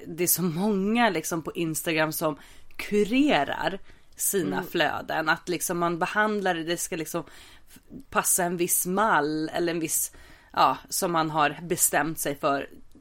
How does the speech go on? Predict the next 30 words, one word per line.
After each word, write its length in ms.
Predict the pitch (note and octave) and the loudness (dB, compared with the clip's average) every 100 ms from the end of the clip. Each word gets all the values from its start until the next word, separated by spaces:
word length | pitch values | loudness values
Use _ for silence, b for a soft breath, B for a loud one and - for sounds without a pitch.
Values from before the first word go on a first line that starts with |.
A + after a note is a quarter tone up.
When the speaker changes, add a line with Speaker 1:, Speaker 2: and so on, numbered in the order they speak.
| - - - - | -20 -18 -18 -6
Speaker 1:
Om 320 | F#3 - F3+ | -4 -2 -4
ni 60 | E3+ | -4
följer 240 | F#3 E3+ | -4 -4
mig 180 | E3+ D3+ | -2 0
så 260 | - A#3 A3+ | 0 2 -2
<laughs> 60 | - | -4
kan 120 | D#3 | -6
ni 60 | |
ju 60 | D#3 | -6
säga 140 | - | -8
att 80 | - | -6
det 200 | F3 - | -6 2
gör 100 | E3 | 2
ju 100 | D#3 | 2
inte 200 | D3 D3+ | -4 -2
jag. 460 | D#3+ D3+ C#3+ E3+ - B B B - | 0 2 2 -2 -6 B B B 0
Men 180 | G#3 | 6
och, 160 | G#3+ G3+ | 6 8
och 140 | G#3+ | 8
då 160 | G#3 G#3+ | 10 8
har 220 | F3+ G#3 | 8 8
ju 100 | F#3+ | 6
stories 480 | - A#3 G3 E3+ - | 4 4 4 4 -2
liksom 360 | - - F3 - B B B - | -4 0 0 -2 B B B -2
lanserat, 480 | F#3+ F#3+ - C#3 | 0 2 2 2
inte 220 | G3+ F3 F3 | 0 2 4
av 240 | F#3+ E3 | 6 6
Instagram, 400 | E3+ - E3+ D#3+ | 4 0 0 0
eller 120 | F3+ | 0
ja, 120 | - | -2